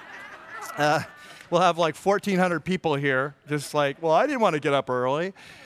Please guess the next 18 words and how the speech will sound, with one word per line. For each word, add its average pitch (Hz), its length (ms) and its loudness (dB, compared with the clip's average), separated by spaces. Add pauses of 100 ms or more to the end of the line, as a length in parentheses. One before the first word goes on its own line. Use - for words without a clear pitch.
(260)
Uh, 156 300 4
but 165 160 0
anyway, 170 440 0
this 180 260 -4
is 185 100 -8
the, 170 160 -2 (120)
that, 160 280 0
uh, 151 120 0 (140)
uh, 151 160 0
dreaded 143 460 -2
time 151 240 -2
of 143 60 -4
the 135 80 -6
year. 135 260 -2
We 123 140 -6
lose 131 320 -4
an 127 80 -4
hour. 113 440 -4